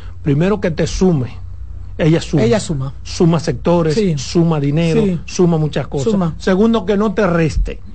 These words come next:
Speaker 1: Ella no resta absolutamente
Speaker 2: No.
Speaker 1: nada. Y tercero, que no haga sombra.
Speaker 2: Que no haga sombra.
Speaker 1: Como no tiene aspiraciones ulteriores,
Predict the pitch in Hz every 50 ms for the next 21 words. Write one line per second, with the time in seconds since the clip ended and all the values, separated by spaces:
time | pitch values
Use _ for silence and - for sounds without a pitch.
0 | - - - - 170 165 170 170 175 175 151 131 160 165 - - - 151 139 139
1 | - - - 143 143 156 - - 151 147 160 151 151 151 143 147 143 139 143 -
2 | - - - - 202 208 190 220 226 190 165 175 190 185 185 156 180 165 165 160
3 | 156 151 - - - 170 160 196 190 190 196 190 190 190 185 - 156 147 165 180
4 | 240 294 - 190 180 180 185 175 190 226 208 247 247 254 269 202 165 - 240 220
5 | 208 185 165 - - 202 208 208 202 196 165 - 196 185 165 175 160 151 165 160
6 | 151 143 139 147 151 143 -